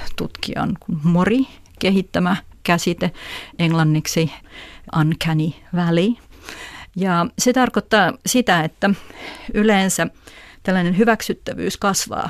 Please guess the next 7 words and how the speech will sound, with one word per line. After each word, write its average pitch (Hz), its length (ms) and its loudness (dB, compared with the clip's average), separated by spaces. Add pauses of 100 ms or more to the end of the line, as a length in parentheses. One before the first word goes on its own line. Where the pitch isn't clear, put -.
mitä 156 320 -2 (320)
ihmismäisemmäksi 170 1200 2
ja 170 100 0
luonnollisemmaksi 202 840 0
me 185 60 0
saadaan 165 440 0
tämä 156 280 0